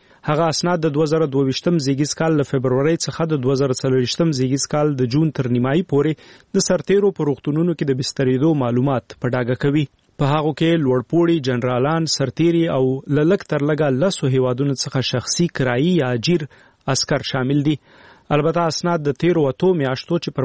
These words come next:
مهال یې سختې خونړۍ جګړې وشوې، حال نه بیانوي. غربي اټکلونه ښیي چې په جنګ کې د اوکراین او روسیې دواړو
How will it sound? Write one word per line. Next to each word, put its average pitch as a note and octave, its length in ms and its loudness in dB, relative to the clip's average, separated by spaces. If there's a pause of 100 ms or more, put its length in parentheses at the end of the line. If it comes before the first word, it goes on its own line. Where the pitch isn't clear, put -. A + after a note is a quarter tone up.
مهال C#3 280 0
یې C#3 140 2
سختې F3 340 -2
خونړۍ C#3+ 420 0
جګړې C3 240 0
وشوې، D#3+ 400 0 (340)
حال C#3+ 280 2 (260)
نه D3 140 0
بیانوي. C3+ 520 0 (760)
غربي F3+ 380 2 (120)
اټکلونه E3+ 440 -2
ښیي F3 280 0
چې E3 180 -2 (180)
په D3+ 80 0 (140)
جنګ E3+ 160 2 (100)
کې D#3+ 100 0
د C#3+ 60 -2
اوکراین D#3 480 0
او C#3 80 0 (100)
روسیې D3 440 0
دواړو D#3 380 2